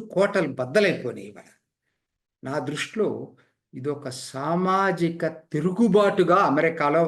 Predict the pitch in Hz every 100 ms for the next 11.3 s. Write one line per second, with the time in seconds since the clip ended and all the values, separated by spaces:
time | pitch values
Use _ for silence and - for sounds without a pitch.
0 | 165 135 147 156 131 147 - 139 127 117
1 | 117 104 104 _ _ _ _ _ _ 123
2 | 117 139 156 180 220 202 143 151 - -
3 | 147 165 190 185 202 214 156 - - 147
4 | 156 202 254 190 151 131 165 156 143 135
5 | 180 135 113 135 - _ - 127 147 147
6 | 135 170 202 208 208 190 - 185 208 -
7 | 220 247 262 - - 131 160 220 233 226
8 | 220 220 220 - - _ _ _ _ 175
9 | 202 226 254 226 220 - 190 - - -
10 | 180 247 269 262 233 143 160 - - -
11 | 143 180